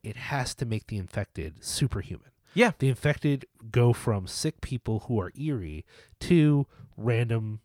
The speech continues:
Speaker 1: basically unkillable zombies. I mean, they're killable, but they're just, you know.
Speaker 2: Mm, they're not, it's, again, this isn't like, this isn't like the first one where you could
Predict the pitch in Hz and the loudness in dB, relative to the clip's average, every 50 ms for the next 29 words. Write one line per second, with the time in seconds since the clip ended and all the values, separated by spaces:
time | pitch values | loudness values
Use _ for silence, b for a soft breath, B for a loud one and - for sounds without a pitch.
0 | _ _ _ _ _ _ 98 95 92 - - 104 - - 98 95 82 101 107 104 | _ _ _ _ _ _ -4 -4 -4 -4 -6 -8 -6 -6 -8 -6 -4 -4 -4 -4
1 | 98 - - 107 92 92 87 87 82 82 - - - - - - 151 165 175 180 | -4 -6 -6 -6 -4 -4 -6 -8 -10 -10 -12 -16 -16 -14 -8 -4 0 0 0 0
2 | 185 180 165 - - - 196 156 123 107 107 98 98 117 104 107 127 120 - 127 | 0 -4 -6 -4 0 2 2 2 2 2 0 -2 -2 -4 -2 -2 -2 -2 -2 -2
3 | 120 - - - - - 117 113 98 82 131 131 131 131 131 131 135 131 - - | -4 -6 -10 -14 -12 -8 -4 -4 -2 0 0 0 0 0 0 0 -2 -2 0 0
4 | 135 127 131 139 147 147 - 147 - - - 147 143 196 190 127 123 135 127 - | 2 4 4 4 2 2 2 -2 -4 -2 -4 2 2 4 2 4 2 -2 0 0
5 | 165 151 175 165 131 147 147 147 - - b b b b b b b b b b | 0 0 -2 -2 0 0 0 0 0 -4 b b b b b b b b b b
6 | b b - 139 - - 147 147 165 143 143 - 135 - - 135 139 135 - - | b b -4 -2 0 0 0 0 0 -2 -2 -4 -4 -4 -2 -2 -2 -2 -2 -4
7 | 120 113 110 113 113 110 107 110 107 107 107 - - _ - 113 117 123 - - | -4 -2 -2 -2 0 0 0 0 -2 -2 -4 -8 -12 _ -10 -6 -6 -4 -2 -2
8 | 139 117 104 | -2 -2 -2